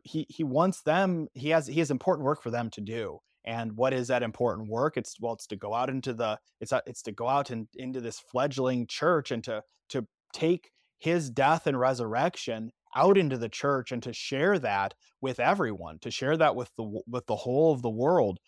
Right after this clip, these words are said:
so that they can hear the gospel and in that be converted by the Holy Spirit, and the church, uh, may begin to grow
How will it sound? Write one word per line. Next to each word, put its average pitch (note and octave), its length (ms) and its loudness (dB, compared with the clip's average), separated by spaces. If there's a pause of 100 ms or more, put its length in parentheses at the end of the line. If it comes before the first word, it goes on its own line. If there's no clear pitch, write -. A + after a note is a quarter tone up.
(160)
so - 200 0
that C3 280 4
they C#3+ 280 2
can A2+ 460 0 (260)
hear D#3 680 4 (140)
the B2 160 -2
gospel B2 800 0
and C3+ 400 0
in D3+ 300 -2
that C3 420 4
be C3+ 140 2
converted C3 540 0
by B2 140 4
the A#2 120 0
Holy C3 320 0
Spirit, C3 640 -2 (260)
and C#3+ 200 0
the B2+ 80 2
church, D#3 600 0 (340)
uh, A#2+ 200 2
may B2 160 0
begin C3 760 0 (280)
to B2 140 -4
grow G#2 720 0